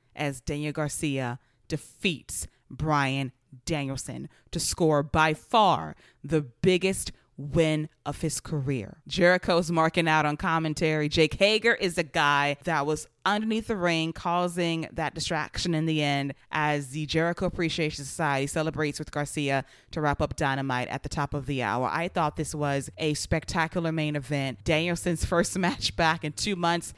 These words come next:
and he delivers a classic against Garcia. Garcia became a star in my eyes last night. He gave it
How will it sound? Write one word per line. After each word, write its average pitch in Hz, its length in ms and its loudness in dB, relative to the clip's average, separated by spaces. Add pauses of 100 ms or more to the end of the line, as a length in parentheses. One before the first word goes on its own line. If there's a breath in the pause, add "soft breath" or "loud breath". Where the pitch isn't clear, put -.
and 156 140 -2
he 160 100 0
delivers 151 760 0
a 147 60 -2
classic 151 640 -2 (220 soft breath)
against 156 380 0
Garcia. 139 640 -2
Garcia 170 680 0 (320 soft breath)
became 170 300 -2
a 147 40 -2
star 151 440 0
in 143 80 -2
my 135 320 -2
eyes 135 160 -6
last 131 320 -4
night. 135 240 -4
He 202 460 -6
gave 165 420 2
it 151 300 -2